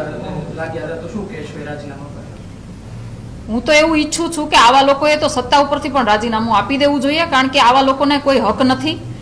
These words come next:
Speaker 2: ખાલી ખાલી સત્તાનો દુરુપયોગ કરીને લોકોને દ-, દબાવવાનો, ડરાવવાનો કોઈ જ અધિકાર નથી.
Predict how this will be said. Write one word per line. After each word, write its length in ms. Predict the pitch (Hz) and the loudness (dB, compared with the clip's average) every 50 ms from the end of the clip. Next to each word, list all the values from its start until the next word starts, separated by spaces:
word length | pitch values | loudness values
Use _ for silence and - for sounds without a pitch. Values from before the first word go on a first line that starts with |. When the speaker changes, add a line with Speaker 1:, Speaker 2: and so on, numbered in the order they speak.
| - - - - - - - - - - | -14 -16 -16 -16 -16 -16 -14 -6 0 4
Speaker 2:
ખાલી 180 | 277 302 320 | 4 4 4
ખાલી 300 | 311 - 311 302 320 370 | 4 4 4 4 4 2
સત્તાનો 380 | - 294 285 294 302 294 285 277 | 2 0 2 4 6 6 6 6
દુરુપયોગ 500 | 233 262 277 285 285 277 302 277 262 277 | 4 4 4 2 2 2 2 2 2 2
કરીને 280 | 277 285 285 285 285 | 2 2 2 2 2
લોકોને 420 | 262 240 247 247 247 269 277 285 269 | 4 4 4 4 4 4 4 4 2
દ-, 140 | 226 208 240 | 2 0 0
દબાવવાનો, 580 | 233 214 220 226 226 262 269 277 285 277 277 | 0 2 2 2 4 6 6 6 6 6 4
ડરાવવાનો 400 | 262 240 254 269 269 277 269 262 | 4 4 4 6 6 6 4 4
કોઈ 260 | - - 285 311 320 | 2 4 4 4 4
જ 80 | 254 226 | 4 4
અધિકાર 460 | 220 208 214 339 - 294 294 294 277 | 2 2 2 2 4 6 6 6 6
નથી. 260 | 277 285 269 302 302 | 4 2 0 -2 -4